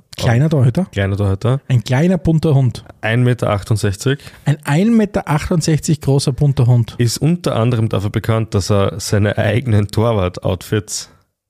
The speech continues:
Speaker 2: ähm, entworfen hat.
Speaker 1: Wirklich?
Speaker 2: Ja.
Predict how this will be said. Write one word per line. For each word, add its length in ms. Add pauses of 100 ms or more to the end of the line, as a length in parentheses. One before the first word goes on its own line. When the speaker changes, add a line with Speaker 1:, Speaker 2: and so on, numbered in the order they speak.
(160)
Speaker 2:
ähm, 500
entworfen 440
hat. 180 (360)
Speaker 1:
Wirklich? 500
Speaker 2:
Ja. 280